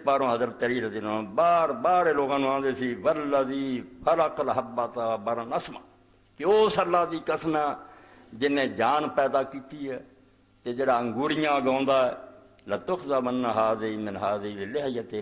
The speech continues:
من راسہ، کہ آ میرا سر جڑا نا اتھوں لے کے داڑھی تک خون نہ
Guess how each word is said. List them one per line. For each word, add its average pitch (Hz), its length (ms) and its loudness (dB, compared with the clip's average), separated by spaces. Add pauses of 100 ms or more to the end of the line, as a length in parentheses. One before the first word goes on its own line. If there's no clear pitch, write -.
من 95 160 -6
راسہ، 113 360 -4 (500)
کہ - 100 -10
آ 180 220 4
میرا 135 280 4 (100)
سر 123 240 2
جڑا 117 220 -2
نا 117 80 -2
اتھوں 117 360 -6
لے 101 180 0
کے 101 220 -2
داڑھی 113 300 0
تک 98 200 -6
خون 127 240 -2
نہ 123 80 0